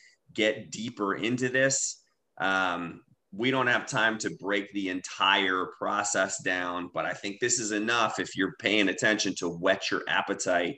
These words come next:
and get you interested as a coach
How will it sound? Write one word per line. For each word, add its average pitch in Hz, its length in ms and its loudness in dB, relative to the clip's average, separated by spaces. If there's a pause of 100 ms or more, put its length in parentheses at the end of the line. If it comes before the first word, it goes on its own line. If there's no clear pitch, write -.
and 85 360 -6 (580)
get 104 300 4
you 98 220 2
interested 95 800 0 (100)
as 98 260 2
a 90 60 0
coach - 680 2